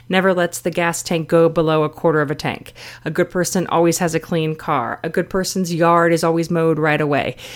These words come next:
I mean, I could go on and on and on and on and on <laughs> with these rules. I think that's enough examples. But that kinda gives you the idea of, you know, what are we telling ourselves? And the funny thing about these rules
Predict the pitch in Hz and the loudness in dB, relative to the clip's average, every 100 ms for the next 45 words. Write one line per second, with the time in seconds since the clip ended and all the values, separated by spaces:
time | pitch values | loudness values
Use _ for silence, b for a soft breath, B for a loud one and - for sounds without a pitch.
0 | B B 190 202 190 190 185 175 180 170 | B B 2 4 4 4 2 4 4 4
1 | 165 156 151 151 147 143 143 135 135 139 | 4 4 2 2 0 -2 -2 -2 -2 0
2 | 135 - - 214 - 226 - 254 - - | 0 0 0 -2 -2 -6 -6 -8 -6 -4
3 | 175 170 160 156 - - 131 156 151 156 | -4 -2 -4 -2 -4 -4 -6 -4 -4 -2
4 | 165 160 214 156 147 160 196 - B B | -2 -2 -2 -2 -2 -4 -4 -10 B B
5 | B B 202 208 208 226 240 240 226 277 | B B 2 4 2 2 0 0 2 2
6 | 269 294 240 208 185 208 233 226 185 - | 2 0 0 0 0 0 2 4 2 0
7 | 160 165 160 165 160 185 233 285 269 - | 0 0 0 -2 0 2 4 4 2 0
8 | 202 220 165 - - - 92 - - B | 0 0 0 -4 -4 -4 -6 -8 -12 B
9 | B B B - 208 214 196 311 427 466 | B B B 0 2 2 2 2 2 2
10 | 277 202 170 180 175 190 175 170 220 339 | 2 0 0 -2 -2 -4 -4 -2 4 6
11 | 185 90 151 - | 4 2 -4 -6